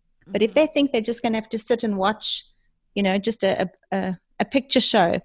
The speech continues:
Speaker 1: then it's, it's, it's very difficult to encourage people to get involved when, yes, all they're doing is watching T V and, and taking part in Zoom meetings.
Speaker 2: Right.
Speaker 1: You know, they're done. They're done with that at the end of the day.
Speaker 2: Yeah. Well,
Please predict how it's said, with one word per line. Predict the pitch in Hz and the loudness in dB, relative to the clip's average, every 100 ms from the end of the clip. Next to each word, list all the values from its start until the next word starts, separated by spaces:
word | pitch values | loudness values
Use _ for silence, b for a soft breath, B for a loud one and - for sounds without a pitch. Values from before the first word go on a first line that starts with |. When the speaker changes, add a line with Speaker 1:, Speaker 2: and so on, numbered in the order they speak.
| _ | _
Speaker 1:
then | 214 208 208 202 | -2 0 0 -2
it's, | - - - - | -10 -12 -20 -12
it's, | 214 - - - | -12 -10 -16 -8
it's | 208 - | -8 -2
very | 226 240 240 _ _ - | 2 2 0 _ _ -2
difficult | 214 247 240 208 - | 2 2 0 -4 -4
to | - 196 196 - _ | -2 0 0 -6 _
encourage | - 214 220 214 214 - | -4 0 4 4 2 -4
people | 220 208 | -4 -4
to | - | -4
get | 196 190 | -2 0
involved | 196 190 185 180 | 0 0 0 0
when, | 190 180 175 b b b | 0 -2 -2 b b b
yes, | 226 180 - | 0 0 0
all | - 208 | 0 2
they're | 202 | 2
doing | 202 196 185 | 2 0 2
is | 190 180 - - _ _ _ | 2 0 -2 -14 _ _ _
watching | 202 185 - 190 | -2 -2 0 -2
T | - 202 | 0 -2
V | 185 180 | -2 -2
and, | 180 180 - | -2 -4 -2
and | 185 170 - _ _ - | -2 -2 -6 _ _ -10
taking | - 214 202 | -2 0 0
part | 190 196 190 | 0 -2 2
in | 190 | 2
Zoom | 165 185 208 | 4 6 6
meetings. | 190 165 - - - - _ _ | 6 2 -6 -6 -10 -20 _ _
Speaker 2:
Right. | 208 185 196 _ _ _ - | -20 -20 -20 _ _ _ -4
Speaker 1:
You | 190 | -2
know, | 180 | 0
they're | 185 185 | 0 0
done. | 185 196 139 170 | 0 0 0 2
They're | 185 | 2
done | 180 185 202 | 2 2 2
with | 196 | 2
that | - 170 170 | -4 -4 -6
at | |
the | 160 | -2
end | 185 | 0
of | 175 | 0
the | 175 | -2
day. | 165 160 165 _ _ _ | -2 -4 -8 _ _ _
Speaker 2:
Yeah. | 190 190 170 | -18 -16 -16
Well, | 202 220 226 | -12 -10 -10